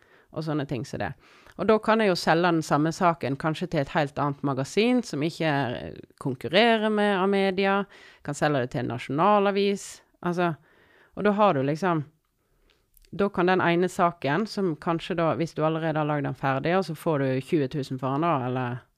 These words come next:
femten. Men hvis du får det enda en gang en annen plass, og enda en gang en annen plass, da er det, da begynner vi å komme opp på noe som ligner på en normal inntekt. Så det,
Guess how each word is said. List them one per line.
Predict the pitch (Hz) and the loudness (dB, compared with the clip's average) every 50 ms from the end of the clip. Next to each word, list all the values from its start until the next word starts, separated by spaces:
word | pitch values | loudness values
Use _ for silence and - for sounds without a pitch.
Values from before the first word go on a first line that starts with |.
| _ _ - | _ _ -4
femten. | - 160 147 143 - _ - 127 127 113 120 - _ _ _ _ _ _ _ _ _ _ _ - | -2 -2 -2 -2 -4 _ -6 -6 -6 -6 -6 -10 _ _ _ _ _ _ _ _ _ _ _ -4
Men | 170 170 165 | -2 0 0
hvis | 170 165 - | 0 -2 -4
du | - 170 | -8 -8
får | - - - 175 165 151 | -6 -2 0 2 2 4
det | 160 156 147 135 - - _ _ - | 4 4 2 2 -2 -6 _ _ 0
enda | 160 156 165 170 185 165 | 0 2 4 4 4 4
en | 151 | 4
gang | 135 131 131 131 135 | 2 -2 -2 -2 -2
en | 131 | -2
annen | 131 151 156 151 | 0 0 0 0
plass, | - 143 104 - - - - - - | -2 -4 -4 -4 -6 -14 -16 -12 -6
og | - 143 - | -4 -2 0
enda | - 156 156 156 170 | 2 2 2 4 2
en | 160 | 2
gang | 147 139 131 131 | 2 0 0 0
en | 131 147 | 0 2
annen | 165 175 165 | 2 2 0
plass, | - 98 80 - - - - _ _ _ _ _ _ _ _ _ _ _ _ _ _ _ 180 | 0 -4 -6 -6 -8 -18 -20 _ _ _ _ _ _ _ _ _ _ _ _ _ _ _ 2
da | 208 202 190 | 4 6 6
er | 196 214 | 6 6
det, | 214 190 175 151 - _ - - - - 92 98 - 123 131 147 - 147 160 190 | 6 4 2 2 -2 _ -20 -20 -20 -20 -18 -16 -16 -14 -16 -16 -14 -8 0 4
da | 226 247 | 4 6
begynner | 196 226 226 233 226 | 8 8 8 8 8
vi | 220 | 6
å | 208 - | 4 4
komme | - 196 185 - 226 | 2 0 2 2 0
opp | - - - | 0 0 -2
på | - 180 160 | 2 4 4
noe | 160 156 170 | 4 4 2
som | 170 185 175 | 2 2 2
ligner | 170 165 151 147 156 202 220 208 151 104 123 - _ _ _ _ _ _ _ _ _ _ - | 2 2 2 2 2 2 4 4 2 0 -2 -8 _ _ _ _ _ _ _ _ _ _ -2
på | - 190 160 143 139 - _ _ _ _ - | 0 2 2 2 0 -2 _ _ _ _ 0
en | 147 147 147 | 2 2 4
normal | 151 160 165 170 165 151 131 123 127 - | 4 4 4 4 6 6 4 4 2 0
inntekt. | 156 156 151 - 180 147 - - - - - - _ _ _ _ _ _ - - - - - - - - _ _ | 0 0 0 2 0 -2 -2 -4 -12 -16 -18 -18 _ _ _ _ _ _ -20 -20 -20 -20 -20 -20 -20 -20 _ _
Så | - - 196 | -6 -6 -2
det, | 180 185 | 0 0